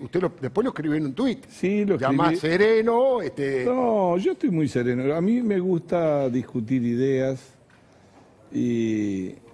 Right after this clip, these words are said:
Speaker 2: no discutir sobre las personas y también ubicarla en el orden de prioridades. El orden de prioridades para mí, con mi responsabilidad, es la Argentina que vivimos.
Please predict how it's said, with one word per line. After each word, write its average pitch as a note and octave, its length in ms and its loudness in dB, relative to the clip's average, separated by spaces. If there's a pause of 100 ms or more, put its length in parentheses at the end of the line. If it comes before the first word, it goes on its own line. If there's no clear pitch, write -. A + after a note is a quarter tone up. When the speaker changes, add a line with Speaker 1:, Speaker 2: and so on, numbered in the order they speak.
(120)
Speaker 2:
no E3+ 160 -2
discutir C#3 500 -2
sobre A2+ 280 -4
las A2 120 -4
personas C#3+ 760 -4 (680)
y D3 100 -2
también F3 420 -2
ubicarla D#3+ 640 0
en C#3+ 120 0
el A#2+ 160 -2
orden C3+ 320 0
de A#2+ 100 -2
prioridades. G#2 720 -4 (480)
El A#2+ 160 -2
orden E3 240 0
de C#3+ 100 -2
prioridades C3 520 0
para C3+ 260 -2
mí, E3+ 240 -2
con C#3+ 180 0
mi C3+ 100 0
responsabilidad, C3 920 -2
es D#3+ 60 0
la D#3 80 0
Argentina B2+ 560 -2
que A2+ 100 -4
vivimos. F#2+ 640 -6